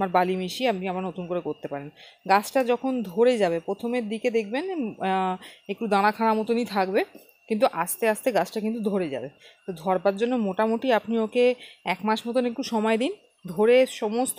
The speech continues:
ফুল চলে আসবে এবং সমস্ত পাতা দেখুন একদম কচি কচি পাতা, এই দেখুন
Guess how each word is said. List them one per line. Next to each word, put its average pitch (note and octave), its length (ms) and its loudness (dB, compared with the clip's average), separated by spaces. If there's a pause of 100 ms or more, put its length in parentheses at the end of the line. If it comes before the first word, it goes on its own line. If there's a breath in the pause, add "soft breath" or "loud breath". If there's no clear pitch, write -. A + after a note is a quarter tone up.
(100)
ফুল A#3+ 200 -6
চলে G#3+ 260 2
আসবে G#3+ 260 2
এবং B3 160 0 (340 loud breath)
সমস্ত A#3 400 -6 (120)
পাতা G#3 220 -2
দেখুন A#3 280 -6
একদম A#3 300 -4
কচি G3 260 -8
কচি G3+ 260 -4
পাতা, E3+ 220 -10 (760 loud breath)
এই F3 100 -12
দেখুন E3 300 -16